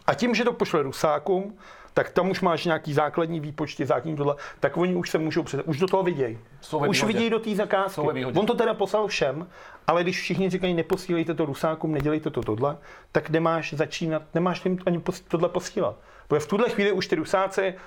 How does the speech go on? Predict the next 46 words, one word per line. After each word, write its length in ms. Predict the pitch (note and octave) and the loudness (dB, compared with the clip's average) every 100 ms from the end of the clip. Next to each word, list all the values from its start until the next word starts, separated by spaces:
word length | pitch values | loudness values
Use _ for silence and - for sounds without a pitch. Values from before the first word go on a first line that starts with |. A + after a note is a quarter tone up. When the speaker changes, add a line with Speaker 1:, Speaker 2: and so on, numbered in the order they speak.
| - | -2
Speaker 1:
to 100 | D3+ | 0
mají, 260 | C3+ C3 D#3+ | 4 2 2
to 120 | C#3+ | 0
je 120 | A#2+ A2+ | -2 -4
několika 380 | A#2+ C#3+ C3+ B2 | -4 -2 -2 -2
tisícová 480 | - - - B2+ A#2+ | -4 -14 -8 -4 -4
bychle, 300 | A#2+ - - | -2 -4 0
teda 180 | B2+ A2+ | -2 -2
stránková, 520 | - C3+ B2+ C3+ C3 B2 | -2 -2 0 0 0 0
takže 200 | A#2 A2+ | -4 -4
to. 160 | G#2 - - - | -6 -8 -12 -2
Ale 140 | - D#3 | 2 4
jako 140 | D#3 | 4
tam 140 | D3+ D#3+ | 2 2
ty 100 | D#3+ | 2
lidi 200 | D#3 F3+ | 2 0
už 180 | F3+ | 0
do 100 | E3+ | 0
toho 140 | F#3 F3+ | 0 0
vidějí. 280 | D#3+ A#2 - | 0 -4 -8
Už 160 | E3+ G3+ | -6 -2
vidějí, 200 | F#3+ F#3+ | 0 0
co 100 | F#3+ | 0
mají 160 | E3 | 0
udělat 260 | A#2+ E3+ E3+ - - - | 2 0 0 -4 -14 -2
a 140 | D#3 | -2
už 180 | A3 F#3 | 0 -6
jsou, 180 | - G3+ | 0 2
vole, 200 | F#3 F#3+ | 4 0
připravený, 560 | F#3 E3+ F3 F3 F3 F3 | 0 -2 0 0 0 -2
jak 140 | E3+ | 0
na 80 | E3 | -2
tu 120 | F3 | -2
Českou 320 | - - F3 | -8 -2 0
republiku 460 | D#3+ - D#3 D#3+ D3+ | 0 0 -4 -2 -2
zatlačit 480 | C#3+ D#3+ D3+ D#3+ D#3 - - | 0 0 0 -2 -4 -16 -2
s 260 | D3+ D#3 | 0 0
tím. 160 | C#3 C3 - - - - | -2 -4 -6 -20 -18 0
Na 120 | C#3+ | 2
druhou 220 | E3+ A3 | 2 2
stranu 360 | - D3+ D#3 E3 | 0 0 0 0
je 140 | C#3+ D3 | 0 -2
potřeba 480 | C#3+ C3+ F3+ E3 | -2 -2 0 0
teda 220 | D#3+ F3 D#3+ | 0 0 0
uznat 360 | C3 C3 E3+ | -2 -2 -2
tom, 220 | A#2 C3+ | -2 -6